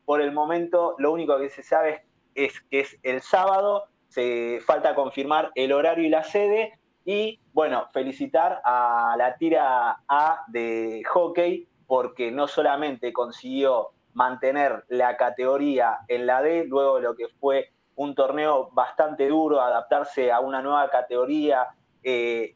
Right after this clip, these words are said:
estar hasta último momento ahí expectantes de los resultados propios y de los resultados que se estén dando en otras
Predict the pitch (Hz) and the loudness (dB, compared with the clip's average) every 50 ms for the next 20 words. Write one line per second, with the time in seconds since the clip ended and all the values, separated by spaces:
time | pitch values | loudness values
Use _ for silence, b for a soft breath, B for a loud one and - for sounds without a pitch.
0 | _ - 123 131 - - _ 156 147 151 147 - - - - 127 123 123 - - | _ -10 -10 -10 -10 -2 _ 0 2 2 0 -2 -4 -2 0 0 2 2 2 2
1 | 151 156 147 151 147 143 139 131 131 127 131 135 147 151 156 156 151 - 139 127 | 0 0 -2 -4 -6 -4 -2 0 2 0 0 0 -2 -4 -4 -6 -2 0 0 2
2 | 123 131 139 143 131 - - 123 117 - - 135 139 139 - 135 123 127 123 120 | 2 0 -2 -4 -6 -6 -10 -10 -8 -2 -2 -2 -2 -2 -4 -6 -4 -2 -4 -2
3 | 120 117 107 - _ 117 107 - 117 110 - 120 113 113 151 151 147 135 - - | -2 -4 -6 -4 _ -4 -2 -2 -4 -8 -8 -10 -4 -2 0 0 0 -2 -2 -2
4 | - 156 165 160 160 170 165 156 - 127 120 113 110 113 117 113 113 113 123 120 | 0 0 0 0 0 0 -2 -2 -2 -4 -6 -4 -2 -2 -2 -2 -4 -4 -4 -6
5 | 117 - 120 117 143 139 135 - 131 - - 110 - _ 135 139 135 139 143 139 | -8 -8 -4 -2 0 0 0 -2 -10 -14 -14 -20 -20 _ -16 -4 -4 -2 -2 -2
6 | 131 127 131 139 143 - - 135 127 123 120 120 - | -4 -4 -4 -4 -8 -4 0 0 2 2 0 -2 -4